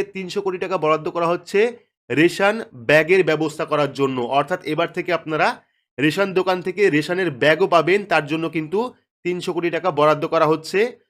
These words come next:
নতুন যে পরিবর্তন আনা হচ্ছে তা লোকসভা নির্বাচনের আগে কেন্দ্রের মোদী সরকারের মাস্টার স্ট্রোক বলেই মনে করছেন রাজনৈতিক মহলের একাংশ, কেননা এবার রেশন সামগ্রীতে যে সকল ব্যাগে সরবরাহ করা হবে, জানা যাচ্ছে তাতে প্রধানমন্ত্রীর ছবি লাগানো থাকবে।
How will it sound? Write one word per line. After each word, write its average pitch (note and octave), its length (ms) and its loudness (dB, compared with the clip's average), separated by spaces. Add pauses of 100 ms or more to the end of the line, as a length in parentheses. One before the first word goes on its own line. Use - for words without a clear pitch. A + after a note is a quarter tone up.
(220)
নতুন F3 420 0
যে A3 120 2
পরিবর্তন G3+ 600 0
আনা E3 200 2
হচ্ছে F#3 360 -2
তা G3+ 160 -2
লোকসভা E3+ 460 0
নির্বাচনের F3+ 580 -2
আগে D3 280 0 (480)
কেন্দ্রের F#3 380 4
মোদী E3+ 260 -2
সরকারের F3+ 380 -2
মাস্টার D#3 420 -2
স্ট্রোক E3+ 240 -6
বলেই E3+ 280 0 (340)
মনে D#3+ 200 -2
করছেন F3+ 380 -2
রাজনৈতিক D3+ 580 0
মহলের D3+ 380 0
একাংশ, D#3+ 360 -2 (160)
কেননা E3 360 0 (640)
এবার F#3+ 320 4 (180)
রেশন D#3+ 300 0
সামগ্রীতে F#3+ 560 -2
যে D#3+ 180 0
সকল F#3 320 -2
ব্যাগে D3+ 340 0
সরবরাহ D#3+ 520 -2
করা D#3+ 220 2
হবে, C3+ 300 2 (600)
জানা D3+ 240 2
যাচ্ছে F#3 280 0
তাতে F#3 280 -2
প্রধানমন্ত্রীর F3+ 680 -4
ছবি D#3+ 360 -2
লাগানো D#3+ 300 2
থাকবে। D#3 360 -2